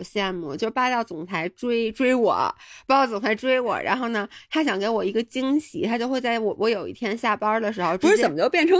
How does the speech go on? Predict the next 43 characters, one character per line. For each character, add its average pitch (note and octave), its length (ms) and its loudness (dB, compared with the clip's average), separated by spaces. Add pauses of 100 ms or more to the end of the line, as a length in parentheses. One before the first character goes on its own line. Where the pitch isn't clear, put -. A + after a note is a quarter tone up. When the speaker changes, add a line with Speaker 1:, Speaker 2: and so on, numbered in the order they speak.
(160)
Speaker 2:
你 F#3 380 0 (140)
了 - 100 -4
呀？ F3 400 0
Speaker 1:
因 E4+ 140 6
为 G#4+ 180 2
我 B3+ 140 4
Speaker 2:
你， A#3 240 2
你， B3 240 0
你 A3 220 2
的 G#3+ 120 6
小 A#3 240 2
说 C4+ 160 0
里 D4 100 2
写 C4+ 140 0
的 B2+ 120 2
是 B3 120 -2
你， A3 280 -4
是 F3+ 100 -2
吗？ E4 100 4
Speaker 1:
不， E4 60 0
但， E4+ 180 2
不 C4 140 -8
是， D#4 220 -2
我 G3+ 100 0
就 A3+ 100 2
说 D#4+ 100 0
小 F3+ 220 -2
时 G3+ 80 -4
候 A3 80 0
看 B3 240 -4
言 A#3+ 60 -6
情 C4 80 -6
小 C#4 120 -4
说， A#3 160 -4
难 A#3 120 -2
道 C4 120 -2
女 G#3+ 140 -4
主 G3 120 -2
角 A3 160 0
不 F3 120 -8
是 G3+ 120 -4
你 F#3 160 -2
吗？ - 240 -12